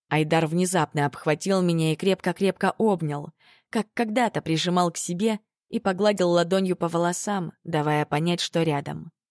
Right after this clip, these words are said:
Он теперь всегда будет рядом, и я, наконец, смогла поверить, что мой старший брат вернулся.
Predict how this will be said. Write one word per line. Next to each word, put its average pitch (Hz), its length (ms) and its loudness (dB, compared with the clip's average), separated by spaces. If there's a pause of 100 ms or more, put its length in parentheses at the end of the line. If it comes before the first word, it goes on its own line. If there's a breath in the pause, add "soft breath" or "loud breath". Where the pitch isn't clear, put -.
(340)
Он 185 200 2
теперь 190 320 0
всегда 190 420 0
будет 156 320 -6
рядом, 175 460 0 (260)
и 233 100 -2
я, 226 160 4
наконец, 185 580 0
смогла 185 520 0
поверить, 175 480 0
что - 200 -2
мой 185 160 2
старший 170 420 0
брат 175 260 0
вернулся. 175 720 -2